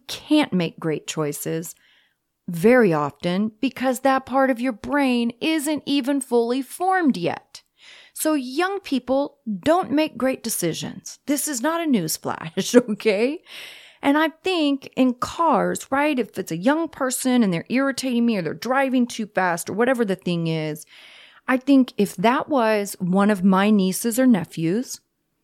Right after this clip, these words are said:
I would not want someone being a jerk to them and treating them badly or screaming at them or flipping them off and scaring the bejesus out of them. Just like you wouldn't want someone doing that to your child or niece or nephew.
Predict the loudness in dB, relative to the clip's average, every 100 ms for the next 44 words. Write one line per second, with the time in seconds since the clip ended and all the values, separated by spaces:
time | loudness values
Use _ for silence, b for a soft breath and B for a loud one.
0 | _ _ 0 2 2 2 0 0 2 0
1 | 0 -2 0 2 2 0 0 2 2 2
2 | -2 -4 -6 -4 -2 -2 -2 -6 -8 -2
3 | 0 2 2 2 0 -2 -6 -8 0 4
4 | 6 4 0 -2 -2 -2 0 2 6 6
5 | 6 4 2 -2 -6 B B -2 -2 -2
6 | 0 0 0 -2 -4 -4 -4 -4 -2 -4
7 | -4 -8 -8 -8 -10 -12 -14 -20 _ _
8 | _ _ _ _ _ _ b b b b
9 | _ -12 -6 -2 -2 -2 -4 -2 -2 -2
10 | -8 -4 0 2 2 0 -2 -4 -6 -6
11 | -4 -2 -2 -2 -2 0 -2 -4 -6 -8
12 | -2 2 2 2 -4 -8 -8 -12 -14 -8
13 | -4 0 0 -2 -2 -2 -2 -6 -14 -14